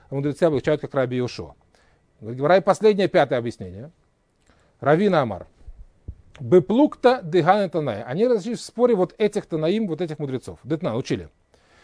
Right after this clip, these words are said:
Охлим бетмарим ад шейхле ахарон шебецуар. Рабан Шимон бен Гамлиэль омер.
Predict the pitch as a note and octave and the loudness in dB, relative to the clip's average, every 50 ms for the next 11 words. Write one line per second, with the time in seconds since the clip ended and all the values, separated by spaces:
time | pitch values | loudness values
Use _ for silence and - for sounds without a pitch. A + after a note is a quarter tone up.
0 | _ _ _ _ _ _ _ _ - - D#3+ D#3 - - A3 C#4 D4+ C#4+ B3+ A#3+ | _ _ _ _ _ _ _ _ -4 -2 -2 -2 0 0 0 2 2 0 0 -2
1 | A3+ - F#3 F3+ E3+ D3 C#3 C#3 D3+ G3 - - G3 A#3+ - - - - G#3+ E3+ | -2 -2 -2 0 0 2 2 0 -2 -4 -4 -2 -2 -2 -2 -2 -6 -4 -4 -4
2 | - - F3 F#3+ A3 B3 G#3 F#3 - - D#3 F3+ G#3+ F#3+ - - E3 D3+ D#3 - | -4 -2 0 2 4 4 4 2 2 0 -2 -2 -2 -4 -4 -6 -4 -4 -4 -6
3 | - - C#3 A2 F#2+ F2 - - _ _ _ _ _ _ _ _ _ _ _ _ | -2 -2 0 0 0 -2 -8 -18 _ _ _ _ _ _ _ _ _ _ _ _
4 | _ _ _ _ _ _ _ _ _ _ _ _ _ _ _ _ _ _ _ _ | _ _ _ _ _ _ _ _ _ _ _ _ _ _ _ _ _ _ _ _
5 | _ _ - B2 C3+ C3+ E3+ F#3 - - A3+ A#3+ A#3+ A#3+ G#3+ F3+ F#3 F3+ D#3+ E3 | _ _ -6 -4 2 2 2 2 2 0 -2 0 0 0 0 0 -2 -2 -2 0
6 | E3 F3+ F#3 E3 D3 A#2+ G#2+ G2 B2 F#3+ | 0 2 4 4 2 2 0 -6 -8 -10